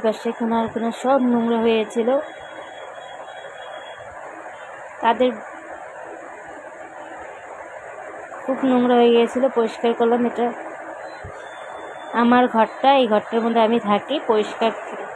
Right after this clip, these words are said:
পরিষ্কার করলাম। দেখো কত জামা কাপড়, এগুলো সব রোদে দিয়েছি, সব রোদে দিয়েছি। এই যে দেখো সব খুলে ধোয়াধুয়ি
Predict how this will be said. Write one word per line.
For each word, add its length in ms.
পরিষ্কার 380
করলাম। 340
দেখো 180
কত 160
জামা 320
কাপড়, 320
এগুলো 180
সব 160
রোদে 360
দিয়েছি, 420
সব 160
রোদে 320
দিয়েছি। 420
এই 140
যে 80
দেখো 160
সব 120
খুলে 340
ধোয়াধুয়ি 500